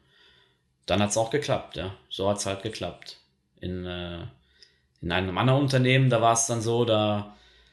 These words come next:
wo ich mich vorgestellt habe, da haben sie dann im, im Vorstellungsgespräch gefragt, was ich verdienen möchte. Eben, da war ich dann auch zurückhaltend,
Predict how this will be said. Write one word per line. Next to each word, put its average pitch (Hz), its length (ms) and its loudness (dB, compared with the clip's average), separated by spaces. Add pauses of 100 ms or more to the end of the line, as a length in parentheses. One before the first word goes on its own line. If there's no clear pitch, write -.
(680)
wo 143 80 8
ich 135 80 10
mich 131 140 6
vorgestellt 143 680 8
habe, 139 460 6 (1000)
da 117 100 4
haben 131 120 8
sie 127 60 6
dann 120 160 6
im, 147 600 2 (160)
im 123 100 0
Vorstellungsgespräch 131 800 4
gefragt, 123 460 4
was 110 100 -4
ich 107 80 -6
verdienen 107 300 0
möchte. 170 260 2
Eben, 143 140 4
da 123 100 2
war 110 100 4
ich 107 60 -2
dann 110 160 -4
auch 101 120 -2
zurückhaltend, 139 920 2